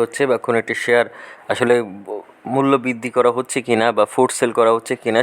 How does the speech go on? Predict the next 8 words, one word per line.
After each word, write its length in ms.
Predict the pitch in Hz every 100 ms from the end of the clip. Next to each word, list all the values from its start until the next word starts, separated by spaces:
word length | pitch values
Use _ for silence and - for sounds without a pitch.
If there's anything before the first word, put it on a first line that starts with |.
| -
সেই 100 | 120
বিষয়টাও 420 | 113 117 110 113 110
কিন্তু 240 | 107 156 233 - - - -
এইটার 340 | - 113 127 120
মাধ্যমে 240 | 117 110 110
কিন্তু 200 | 117 190
দেখা 280 | 185 104 107
যাবে। 240 | 101 90